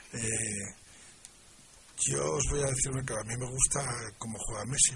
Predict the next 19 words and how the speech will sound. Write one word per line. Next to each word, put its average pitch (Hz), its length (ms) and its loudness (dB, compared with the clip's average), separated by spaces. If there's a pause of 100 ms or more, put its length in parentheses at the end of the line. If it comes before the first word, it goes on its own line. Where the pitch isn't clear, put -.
(140)
pero 107 220 -4
me 113 120 -6
lo 113 200 -4
veo 139 140 2
un 147 60 -2
jugador 135 360 -2
muy 127 140 0 (100)
frágil, 120 400 2 (1040)
muy 135 180 0
caprichoso, 135 720 4 (1800)
muy 131 340 0
que 139 160 0
no 139 120 0
se 139 140 6
le 131 100 2
puede 127 240 0
tocar, 123 300 0
y 120 80 0
el 110 160 -2